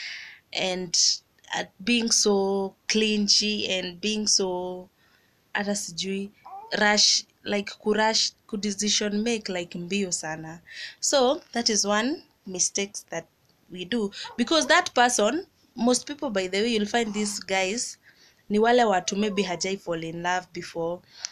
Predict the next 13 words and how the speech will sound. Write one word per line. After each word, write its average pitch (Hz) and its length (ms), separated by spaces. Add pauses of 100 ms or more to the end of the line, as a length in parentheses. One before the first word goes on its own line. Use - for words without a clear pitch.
So 285 220
akiingia 226 680
in 196 180
a 180 140
relationship, 208 840 (1600)
ako 208 360
zile 233 420
za, 196 180 (120)
like, 202 360 (340)
okay, 220 200
maybe 262 420
i-, 190 180
back 262 360